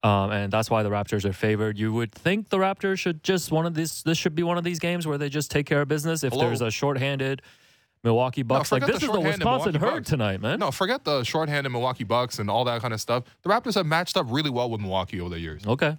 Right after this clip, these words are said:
Speaker 2: They have matched up really well with them. Even in years, like, even in the Tampa years, they were able to beat Milwaukee.
Speaker 1: Mm-hmm.
Speaker 2: But they have to show that commitment to playing together as a team, showing that commitment together to defend. And,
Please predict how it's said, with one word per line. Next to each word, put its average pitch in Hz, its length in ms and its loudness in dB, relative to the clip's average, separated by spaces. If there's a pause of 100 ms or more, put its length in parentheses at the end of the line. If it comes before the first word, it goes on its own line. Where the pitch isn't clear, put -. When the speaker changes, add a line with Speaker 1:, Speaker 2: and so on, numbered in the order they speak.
(100)
Speaker 2:
They 131 80 2
have 151 200 2
matched 131 300 -2
up 110 100 -4
really 127 200 0
well 113 180 0
with 107 120 -6
them. 101 120 -6
Even 190 360 -2
in 180 120 -2
years, 160 260 -2
like, - 120 -10
even 196 160 -4
in 185 80 -2
the 165 80 -2
Tampa 160 280 -2
years, 101 220 -2
they 110 80 -4
were 101 100 -2
able 101 180 -4
to 95 40 -6
beat 95 220 -6
Milwaukee. 87 480 -6 (160)
Speaker 1:
Mm-hmm. 104 240 2 (200)
Speaker 2:
But 131 180 0
they 120 100 2
have 123 140 -2
to 123 60 -6
show 120 140 0
that 107 120 0
commitment 104 400 -4
to 104 100 -4
playing 101 320 -2
together 95 320 -2
as 90 80 -6
a 101 60 -6
team, 101 400 -6 (100)
showing 107 220 0
that 101 100 0
commitment 104 400 -2
together 98 400 -2
to 98 160 -4
defend. 101 520 -2 (680)
And, 139 440 0